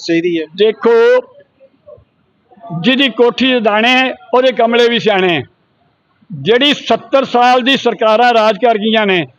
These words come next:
Speaker 2: ਪੈਂਤੀ ਸਾਲ ਦੀਆਂ ਸਰਕਾਰਾਂ ਰਾਜ ਕਰ ਗਈਆਂ ਨੇ, ਬੋਰੀ ਤਾਂ ਕਰ ਗਈਆਂ ਨੇ ਉਹ ਖਾਲੀ। ਉਦੋਂ ਤਾਂ ਲੋਕ ਬੋਲੇ, ਬੋਲੇ ਕੋਈ ਨਹੀਂ, ਜਦੋਂ ਦੋਵਾਂ ਹੱਥਾਂ ਨਾਲ ਪੰਜਾਬ ਨੂੰ ਲੁੱਟਿਆ, ਕੁੱਟਿਆ ਤੇ ਕਤਲ ਕੀਤਾ।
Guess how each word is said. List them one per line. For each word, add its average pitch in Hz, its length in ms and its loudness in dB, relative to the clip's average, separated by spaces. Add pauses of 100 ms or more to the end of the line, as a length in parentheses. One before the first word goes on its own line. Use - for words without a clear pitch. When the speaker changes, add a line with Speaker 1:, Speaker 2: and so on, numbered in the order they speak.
(340)
Speaker 2:
ਪੈਂਤੀ 247 380 0
ਸਾਲ 254 240 2
ਦੀਆਂ 262 200 0
ਸਰਕਾਰਾਂ 240 500 0
ਰਾਜ 226 320 2
ਕਰ 240 120 2
ਗਈਆਂ 240 260 0
ਨੇ, 214 220 0 (360)
ਬੋਰੀ 240 380 2
ਤਾਂ 285 140 2
ਕਰ 277 200 0
ਗਈਆਂ 277 180 0
ਨੇ 262 60 0
ਉਹ 277 180 2
ਖਾਲੀ। 240 360 0 (460)
ਉਦੋਂ 262 280 2
ਤਾਂ 277 140 2
ਲੋਕ 262 340 0
ਬੋਲੇ, 254 220 0
ਬੋਲੇ 240 360 2
ਕੋਈ 240 200 0
ਨਹੀਂ, 233 240 0 (320)
ਜਦੋਂ 233 300 2
ਦੋਵਾਂ 269 320 0
ਹੱਥਾਂ 254 260 0
ਨਾਲ 262 180 2
ਪੰਜਾਬ 247 400 0
ਨੂੰ 247 140 0
ਲੁੱਟਿਆ, 254 640 0
ਕੁੱਟਿਆ 254 720 0
ਤੇ 254 160 -2
ਕਤਲ 254 360 0
ਕੀਤਾ। 196 460 0